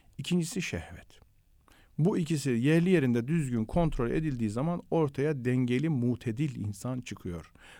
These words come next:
Öbür türlü müfrit insan çıkıyor, dengesiz insan çıkıyor. Evet, heva bunlardan oluşuyor diyor. Ve Razi'ye göre heva aklın düşmanı.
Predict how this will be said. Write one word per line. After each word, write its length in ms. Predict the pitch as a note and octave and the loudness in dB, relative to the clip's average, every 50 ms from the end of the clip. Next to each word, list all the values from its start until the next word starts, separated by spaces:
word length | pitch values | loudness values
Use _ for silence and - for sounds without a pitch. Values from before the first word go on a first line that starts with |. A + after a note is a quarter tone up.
| - - - | -16 -4 2
Öbür 240 | - E3+ D#3+ F3+ F#3+ | 2 4 4 4 2
türlü 340 | E3 - - D3 D3+ E3 F#3 | 0 0 -2 -2 0 2 2
müfrit 520 | E3 C3+ B2+ B2+ A#2+ - - F3 E3+ - | 2 4 2 2 2 2 0 0 0 0
insan 440 | - B2+ A2+ G#2+ - - E2+ D#2+ D#2+ | 0 -2 -2 -2 -4 -6 -6 -6 -6
çıkıyor, 480 | E2+ - - - - F2+ A#2 D#3 G#3+ A#3 - _ - - - | -8 -12 -14 -10 -6 -4 -4 -4 -4 -6 -10 _ -20 -12 -4
dengesiz 580 | A#2+ A#2+ A#2+ A#2+ A#2+ A#2 A2+ - - B2 F#2+ F2+ | -2 0 0 0 0 -2 -2 -2 -4 -4 -4 -4
insan 340 | E2 D#2+ - - D#2+ E2+ | -8 -10 -10 -14 -14 -16
çıkıyor. 500 | - - - - - - - - - - - _ - - _ _ _ _ _ _ _ - - | -16 -16 -18 -18 -18 -20 -20 -20 -20 -20 -20 _ -20 -20 _ _ _ _ _ _ _ -10 -4
Evet, 240 | - A#2+ F2+ - - - - - - _ - | -4 -4 -4 -4 -10 -18 -20 -20 -20 _ -6
heva 400 | - E3 D#3+ E3 G3+ A#3 A3 F#3 | -2 0 2 2 2 2 4 4
bunlardan 400 | F#3 F#3 F3+ F3 E3+ D#3+ F3 D#3+ | 4 6 6 4 4 4 2 2
oluşuyor 460 | A2+ F#2 E2 - - - A1 A#1+ G1+ | 0 -2 -6 -10 -14 -14 -14 -14 -16
diyor. 220 | G1+ - - - _ _ _ _ _ - - - - - - - - | -16 -20 -20 -20 _ _ _ _ _ -20 -20 -20 -20 -20 -4 2 4
Ve 260 | D#3 E3+ F3 - - - - _ - C3 | 4 4 4 0 -4 -12 -14 _ 4 8
Razi'ye 460 | C#3+ D3+ D#3 C#3+ - F#3+ G3+ G#3 G3 | 8 8 8 8 6 4 4 4 4
göre 340 | D#3+ C3 A#2 D3 G3 C#4 - - _ _ _ - | 4 2 0 0 -2 -2 -6 -10 _ _ _ -10
heva 440 | - - D#3 E3+ E3 F#3 - C#4 C4+ - | 0 6 8 8 8 8 4 2 2 4
aklın 460 | C3 C#3 C#3 - - F3+ F#3+ F3 C3 | 2 2 2 4 6 8 8 8 8
düşmanı. 440 | A#2 G#2 - - - D#2 D2 C#2+ | 4 0 -2 -4 -6 -6 -6 -8